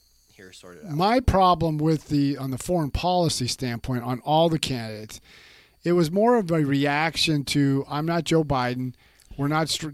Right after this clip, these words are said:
Speaker 2: standing up to China, and we're either, we should fund Ukraine or we're not." They never gave a vision of what, a-, and this, we, we haven't seen this since the end of the Cold War. The last president really had a vision for U S foreign policy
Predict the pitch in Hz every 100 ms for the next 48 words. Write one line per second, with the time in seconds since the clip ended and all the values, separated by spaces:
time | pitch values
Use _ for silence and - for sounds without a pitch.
0 | - - - 160 156 147 156 - 143 131
1 | 131 131 117 _ _ _ 143 143 147 143
2 | 143 160 147 139 127 - _ 139 127 -
3 | 175 - 165 151 147 151 135 - 170 160
4 | 156 131 127 135 151 151 151 - - -
5 | _ - 165 214 254 302 214 202 175 135
6 | 117 147 185 156 143 131 131 131 131 127
7 | 120 - _ _ _ 131 147 208 208 160
8 | 175 220 233 226 165 180 220 226 180 -
9 | 220 226 208 170 156 - 170 - 160 160
10 | 131 - 147 131 123 110 - - _ _
11 | _ 131 139 180 202 - - 185 175 156
12 | 165 143 151 180 165 151 123 135 165 151
13 | 160 139 143 135 175 185 - 139 120 -
14 | 180 170 143 135 127